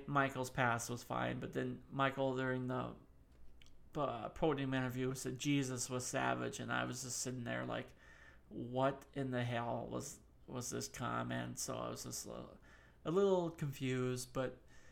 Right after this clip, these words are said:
to each his own with, with those type of comments. It was just, it was more amusing to me, but good for Mosiman. Uh, Joe Samota got third. Way to go for him.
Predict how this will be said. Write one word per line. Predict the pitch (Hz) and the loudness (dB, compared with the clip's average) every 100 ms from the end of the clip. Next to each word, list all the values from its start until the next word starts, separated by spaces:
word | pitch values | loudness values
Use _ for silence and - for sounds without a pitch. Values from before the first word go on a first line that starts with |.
| - - - | -20 -14 0
to | 208 | 4
each | 202 190 | 4 4
his | 147 | 4
own | 127 127 127 | 4 4 2
with, | 120 - | -2 -4
with | 131 123 | -4 -2
those | 123 - | -4 0
type | 123 127 | -2 -2
of | |
comments. | - 123 120 120 123 - | -4 -2 0 0 -2 -2
It | 131 | -2
was | 123 120 | -2 -2
just, | 120 - - | -4 -6 -6
it | 139 | -4
was | 135 139 | -4 -4
more | 131 131 127 | -2 0 2
amusing | 127 127 127 127 | 2 -2 -2 -4
to | 120 | -4
me, | 127 123 123 123 - 151 | -4 -2 -2 -4 -8 -2
but | 123 - - - - - - - - - - - - | -2 -2 -8 -20 -20 -20 -20 -20 -20 -20 -20 -20 -4
good | 185 | -2
for | 190 190 | 0 2
Mosiman. | 147 147 143 151 147 - - - - - | 4 4 2 0 0 -10 -20 -20 -14 0
Uh, | 143 143 | 2 4
Joe | 143 185 | 4 4
Samota | 190 185 175 180 208 214 - - 156 | 4 2 4 6 6 2 -2 -12 -2
got | 143 135 131 - 135 | 2 4 4 0 -12
third. | - - 156 156 190 190 - - - - - | -6 2 4 4 0 -6 -12 -20 -20 -20 -6
Way | 151 160 | 2 4
to | |
go | 156 170 | 6 4
for | 170 180 | 4 2
him. | 147 143 147 175 | 4 4 2 -2